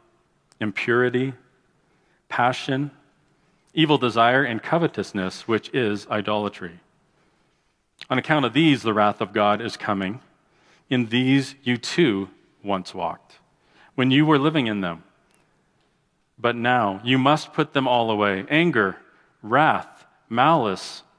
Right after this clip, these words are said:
slander, and obscene talk from your mouth. Do not lie to one another, seeing that you have put off the old self with its practices, and having,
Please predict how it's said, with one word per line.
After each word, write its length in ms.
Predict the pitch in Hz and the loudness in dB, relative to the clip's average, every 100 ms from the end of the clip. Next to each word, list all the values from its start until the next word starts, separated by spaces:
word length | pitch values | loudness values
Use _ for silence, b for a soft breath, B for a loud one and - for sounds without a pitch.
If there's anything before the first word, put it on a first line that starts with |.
| _ _ | _ _
slander, 720 | - - 139 135 151 156 151 | -14 -8 0 0 2 0 0
and 200 | 123 110 | -2 -4
obscene 580 | 107 - - 147 147 | -4 -6 -2 0 0
talk 500 | 139 123 113 113 - | 0 0 0 -2 -12
from 260 | - 127 110 | -12 -8 -4
your 220 | 107 104 | -2 -2
mouth. 460 | 104 90 87 _ _ _ _ _ _ _ _ _ _ _ _ | -2 -4 -8 _ _ _ _ _ _ _ _ _ _ _ _
Do 100 | 135 | 0
not 240 | 127 107 98 | 2 0 2
lie 240 | 101 127 | 2 2
to 140 | 139 | 2
one 160 | 143 139 | 2 2
another, 320 | 143 143 156 | 4 2 2
seeing 320 | 147 147 139 | 2 2 4
that 180 | 131 120 B - | 2 0 B -2
you 140 | 151 | 0
have 260 | 147 185 - | 4 2 2
put 140 | 156 | 4
off 200 | 143 143 | 4 2
the 100 | 135 | 0
old 200 | 131 131 | 0 -2
self 340 | - 170 - | 0 0 2
with 140 | 131 123 | 0 0
its 120 | 143 | 0
practices, 680 | - 160 - 98 95 90 - | 0 0 -2 -12 -12 -14 -8
and 160 | 123 120 | -6 -2
having, 400 | 110 110 127 | 0 0 -2